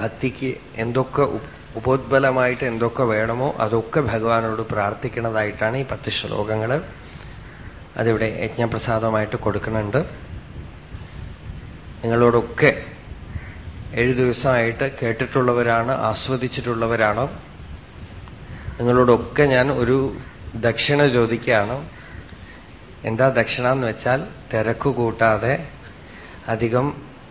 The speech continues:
ഇടിയൊന്നുമില്ലാതെ, വളരെ ശാന്തമായിട്ട്, കഴിയുന്നതും ആളുകൾ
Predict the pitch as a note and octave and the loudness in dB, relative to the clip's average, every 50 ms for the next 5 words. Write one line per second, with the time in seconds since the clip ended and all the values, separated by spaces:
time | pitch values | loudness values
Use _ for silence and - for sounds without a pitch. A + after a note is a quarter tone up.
0 | - - - - - - A#2 A2+ G#2+ B2 C3 C#3+ C#3 B2+ B2+ B2 C3 C3 B2 A2 | -20 -20 -20 -18 -8 -4 -4 -2 2 4 6 6 6 6 6 4 4 4 4 4
1 | G#2+ A2+ A2+ A2 G#2+ G#2 A#2+ B2+ D3 F3 F#3 - - - - - - - - - | 2 2 2 2 2 2 2 2 0 0 -2 -8 -16 -18 -18 -20 -20 -20 -20 -20
2 | - - - - - - - - A#2 A#2 A#2+ B2 B2 D3 D3+ D3 - - G#2+ A2 | -20 -20 -20 -20 -20 -14 -2 2 4 6 6 6 6 4 2 0 0 0 2 4
3 | A#2 B2 C3 C#3 D3 C#3 D3 C#3 B2+ A#2 A2+ A2+ A2 A2 G#2+ - B2+ C#3 D#3 - | 4 4 2 2 2 4 6 6 6 6 4 4 2 0 -2 -2 -2 -2 -2 -4
4 | - - - - - - - - - - - - - - - - - - - - | -8 -14 -16 -18 -20 -20 -20 -20 -18 -20 -20 -20 -18 -18 -16 -16 -16 -18 -18 -6
5 | - - B2 B2+ C3+ C#3+ D3+ E3 D#3+ F3 E3 C#3 B2 B2+ C3 C3 C3 C#3 D3+ D#3 | 0 4 4 6 6 6 6 6 6 8 8 8 8 8 6 6 4 4 2 2